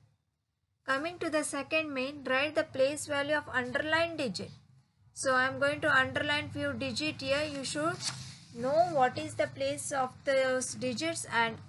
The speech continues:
write its place value. So the first digit here is four. What is the place value of four?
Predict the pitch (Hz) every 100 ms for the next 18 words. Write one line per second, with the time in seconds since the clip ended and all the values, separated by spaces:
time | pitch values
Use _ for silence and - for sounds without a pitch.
0 | - _ _ 226 233 226 220 320 370 -
1 | - - _ 247 247 247 277 - - 285
2 | 302 220 175 - _ _ _ _ _ 269
3 | 254 240 285 302 302 277 240 247 247 233
4 | 269 294 - 302 208 - - _ _ _
5 | - 254 262 330 311 311 - 294 302 294
6 | 302 294 294 311 302 - - 294 320 370